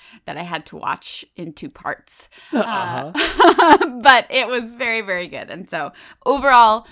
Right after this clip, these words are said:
Speaker 1: strong positive reaction to Dune. We'll see the sequel. I
Speaker 2: Oh, yeah.
Speaker 1: am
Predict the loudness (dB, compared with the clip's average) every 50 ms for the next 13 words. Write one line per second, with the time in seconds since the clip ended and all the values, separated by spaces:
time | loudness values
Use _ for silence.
0 | _ _ -14 -2 2 4 4 4 4 0 -6 -12 -16 -10 -4 -2 -2 -2 -2 -4
1 | -8 -10 -10 -10 -8 -4 0 0 0 0 -2 -4 -4 -4 -4 -6 -8 -10 -8 -6
2 | -6 -6 -8 -8 -12 -16 -20 -20 -20 _ _ -16 -14 -10 -6 -2 -2 -2 -2 -2
3 | -4 -6 -10 -12 _ _ _ _ -14 -8 -6 -6 -6 -6 -8 -8 -10 -10 -10 -8
4 | -6 -6 -4 -4 -6 -8 _ _ _ _ _ -2 0 0 0 0 -2 -4 -4 -4
5 | -4 -6 -8 -12